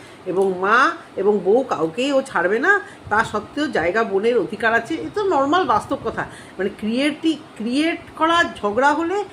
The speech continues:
যে জিনিসটা ঘটে সেটাই তো এখানে ঘটছে, কোনো ক্লু পাওয়া যাচ্ছে না ঝগড়ার। এই যে একটা আবদার যে তুমি বউ, ভাইয়ের বউ তুমি রান্না করবে, আমি বসে বসে খাবো,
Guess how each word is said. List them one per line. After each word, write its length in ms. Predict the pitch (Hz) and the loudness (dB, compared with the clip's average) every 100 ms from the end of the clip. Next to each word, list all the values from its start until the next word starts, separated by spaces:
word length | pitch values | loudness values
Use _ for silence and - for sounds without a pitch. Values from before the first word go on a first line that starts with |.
| - - | -16 -14
যে 180 | 190 262 | -2 0
জিনিসটা 420 | 247 269 302 330 | 2 0 0 0
ঘটে 260 | 285 262 320 - | -2 -2 -4 -4
সেটাই 240 | 240 254 | -2 -2
তো 80 | 330 | -2
এখানে 220 | 330 339 | -4 -2
ঘটছে, 300 | 285 294 208 | -2 -2 -2
কোনো 160 | 269 285 | -4 -6
ক্লু 380 | - 320 381 392 | -2 6 6 8
পাওয়া 220 | 359 294 | 4 4
যাচ্ছে 220 | 247 226 | 2 0
না 80 | 190 | -2
ঝগড়ার। 360 | 170 165 143 135 - - - - | 0 -2 -4 -10 -14 -20 -12 2
এই 220 | 226 294 | 2 4
যে 100 | 349 | 2
একটা 200 | 349 349 | 2 2
আবদার 540 | 277 233 254 247 202 | 2 0 2 2 2
যে 80 | 226 233 | -2 -4
তুমি 320 | 285 302 285 208 | -2 0 0 -2
বউ, 380 | 269 285 240 208 202 | -4 -6 -8 -6 -4
ভাইয়ের 240 | 190 226 294 | 0 0 0
বউ 140 | 285 - | -4 -4
তুমি 180 | 262 | -4
রান্না 280 | 269 220 247 | -2 -2 -2
করবে, 440 | 294 302 262 226 220 - - | -2 -4 2 2 2 -14 -4
আমি 280 | 202 247 240 | -2 0 0
বসে 220 | 247 320 | -2 -2
বসে 220 | 294 349 | -4 -4
খাবো, 340 | 339 277 214 | -2 -2 0